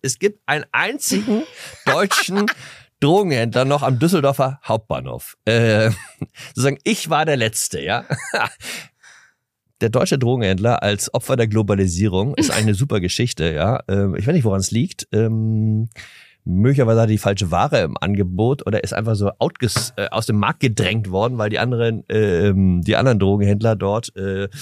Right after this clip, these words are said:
Speaker 1: z-, äh, über Quellen verfügen bis nach Afrika,
Speaker 2: Ja.
Speaker 1: <laughs> die so, äh, über die er halt nicht verfügt.
Speaker 2: Er hat halt schlechtere Connections ins Ausland.
Speaker 1: So,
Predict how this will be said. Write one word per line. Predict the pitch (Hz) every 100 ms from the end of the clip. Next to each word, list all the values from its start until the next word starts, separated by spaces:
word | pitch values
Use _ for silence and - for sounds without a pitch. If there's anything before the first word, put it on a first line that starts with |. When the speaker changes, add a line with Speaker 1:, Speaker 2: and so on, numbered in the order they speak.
| - - _
Speaker 1:
z-, | - - - -
äh, | 95
über | 95 107 110
Quellen | - 117 139
verfügen | 135 107 - 120 123 117 -
bis | - 120 98 98 135
nach | 139 113
Afrika, | 143 - 117 - 110 139
Speaker 2:
Ja. | 254 370 330
Speaker 1:
<laughs> | 135
die | 156
so, | 143 - 160 65 - - - _
äh, | 120
über | 123 123
die | 123 151
er | -
halt | 175 208
nicht | 165
verfügt. | - 78 -
Speaker 2:
Er | 220 196
hat | 220
halt | 294
schlechtere | - 202 - 254
Connections | 262 262 202 233 233
ins | 302
Ausland. | 247 254 160 160 -
Speaker 1:
So, | - 113 80